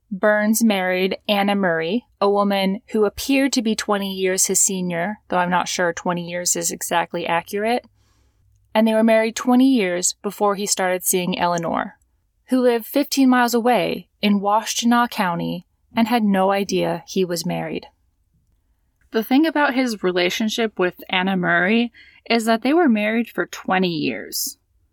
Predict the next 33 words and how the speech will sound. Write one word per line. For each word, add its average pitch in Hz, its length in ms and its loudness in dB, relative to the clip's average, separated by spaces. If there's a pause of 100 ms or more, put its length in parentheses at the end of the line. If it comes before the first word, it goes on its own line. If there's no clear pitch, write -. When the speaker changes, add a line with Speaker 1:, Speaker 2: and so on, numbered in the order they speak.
(640)
Speaker 2:
which - 180 -2
is 285 140 0
a 226 140 -4
very 269 420 0
long 214 420 2
time 190 460 -2
to - 180 -4
be 185 180 -4
married. 180 560 -2
And, 190 360 -4 (640)
um, 143 400 0
one 208 180 0
of 214 180 -2
the 208 220 2
detectives, 196 640 -4
I 214 140 -4
think, 247 280 2
suggested 190 680 -2
that 190 420 -2 (560)
maybe 190 580 -2
he - 180 -2
had 185 100 2
married 180 340 -4
her 190 120 0
to 185 60 -2
try 180 280 -4
to 180 80 -10
cover 180 320 -2
his 170 200 -6
identity, 185 680 -2
in 185 140 -2
which - 240 -6
case - 520 -6